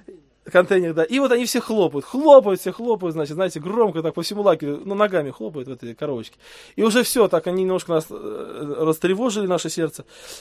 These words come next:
И я решил это делать в микрофон. Беру в микрофон и, э, готовлюсь сказать: "Дети, перестаньте хлопать". И в это время в центральной беседке один брат как хлопнет. Я говорю: "Брат тут сидит, хлопает". Думаю: "Ладно, пусть дети тоже хлопают".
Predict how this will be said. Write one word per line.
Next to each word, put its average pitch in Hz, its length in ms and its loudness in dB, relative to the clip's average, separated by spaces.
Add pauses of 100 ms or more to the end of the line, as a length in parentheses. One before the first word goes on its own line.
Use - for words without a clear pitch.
И 202 120 -2
я 226 320 4
решил 240 260 0
это 202 140 -6
делать 214 180 4
в 202 60 -4
микрофон. 165 340 -4
Беру 220 220 0
в - 20 -2
микрофон 208 480 0 (140)
и, 226 200 -2
э, - 300 -8
готовлюсь 202 380 2
сказать: 147 400 4
"Дети, 262 340 0
перестаньте 240 540 4
хлопать". - 340 4
И 208 60 4
в 233 40 4
это 233 140 4
время 254 220 0
в - 40 -6
центральной 220 300 2
беседке 196 240 -2
один 185 220 2
брат 190 200 8
как 196 180 2
хлопнет. 240 600 4 (300)
Я 208 80 -4
говорю: 262 160 -2
"Брат 202 260 8
тут 160 140 -10
сидит, 208 180 -8
хлопает". 180 500 -2
Думаю: 165 220 -8
"Ладно, 196 240 -6
пусть 147 160 -8
дети 139 120 -10
тоже 127 120 -14
хлопают". - 240 -20